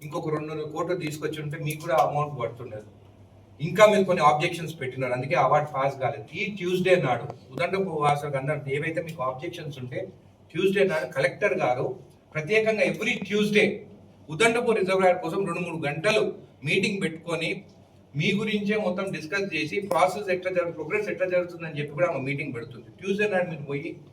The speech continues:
ఏదున్నా కానీ మీ ఆబ్జెక్షన్స్ ఏదున్నా కానీ క్లియర్ చేసుకోండి. దాని తర్వాత అవార్డు తొందరగా పాస్ చేపిస్తే, ఎందుకంటే సీఎం గారు మొన్న ఫోన్ చేసినప్పుడు చెప్పాడు, "ఈ అమౌంట్ ఇచ్చినా క్లియర్ చేసేసేయండి, మనకు కొత్తగా అవార్డు తొందరగా పాస్ అయితే కూడా నేను రిలీజ్ చేస్తా అమౌంట్" అని కూడా చెప్పడం జరిగింది.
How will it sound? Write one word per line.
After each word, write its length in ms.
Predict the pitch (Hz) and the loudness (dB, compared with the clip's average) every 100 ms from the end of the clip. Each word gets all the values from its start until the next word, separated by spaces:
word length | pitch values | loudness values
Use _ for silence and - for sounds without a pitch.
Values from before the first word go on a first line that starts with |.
| - 123 | -18 -2
ఏదున్నా 400 | 151 175 185 180 | 0 2 0 0
కానీ 440 | 156 147 156 - - - - - - - - | 0 0 -2 -6 -12 -20 -20 -20 -20 -12 -4
మీ 60 | |
ఆబ్జెక్షన్స్ 560 | 156 143 147 196 190 - | 0 0 2 2 2 -2
ఏదున్నా 300 | 156 156 151 | -4 -4 -4
కానీ 240 | 165 190 | -4 -6
క్లియర్ 380 | 185 165 190 165 | -6 -2 0 0
చేసుకోండి. 440 | 135 127 131 123 120 | -2 -6 -8 -8 -6
దాని 200 | 135 135 | -4 -2
తర్వాత 220 | - - | -2 0
అవార్డు 240 | 160 170 | 0 0
తొందరగా 280 | 147 139 175 | -2 2 2
పాస్ 320 | - 147 147 | 2 0 -2
చేపిస్తే, 300 | 139 139 - | -8 -10 -8
ఎందుకంటే 260 | 143 151 160 | -8 -6 -8
సీఎం 300 | - 156 160 | -8 -8 -6
గారు 100 | 160 | -6
మొన్న 140 | 147 139 151 | -6 -8 -8
ఫోన్ 180 | 151 | -8
చేసినప్పుడు 440 | 156 - 147 160 131 | -8 -8 -10 -8 -6
చెప్పాడు, 260 | 127 123 - - - - | -8 -10 -16 -20 -18 -6
"ఈ 60 | 147 | 0
అమౌంట్ 360 | - 180 185 | 2 2 2
ఇచ్చినా 320 | 165 170 175 - | -2 -4 -6 -6
క్లియర్ 320 | 156 160 147 | -6 -4 -2
చేసేసేయండి, 720 | 143 143 135 131 120 - - - - - | -4 -4 -6 -6 -6 -6 -8 -16 -16 -8
మనకు 200 | 147 151 | -6 -6
కొత్తగా 320 | 156 160 185 | -6 -2 2
అవార్డు 320 | 160 - - 156 | 2 2 0 -2
తొందరగా 300 | 156 175 - | -2 0 0
పాస్ 300 | 147 156 151 | 0 0 0
అయితే 180 | 139 | -2
కూడా 180 | 139 147 | -2 -4
నేను 200 | - - | -2 -4
రిలీజ్ 360 | 139 165 180 151 | -4 -4 -4 -2
చేస్తా 220 | 147 147 | -2 -2
అమౌంట్" 280 | 139 143 139 | -4 -2 -4
అని 160 | 131 127 | -4 -6
కూడా 180 | 139 | -8
చెప్పడం 360 | 185 143 - 127 | -8 -10 -10 -10
జరిగింది. 380 | 117 104 - | -10 -14 -16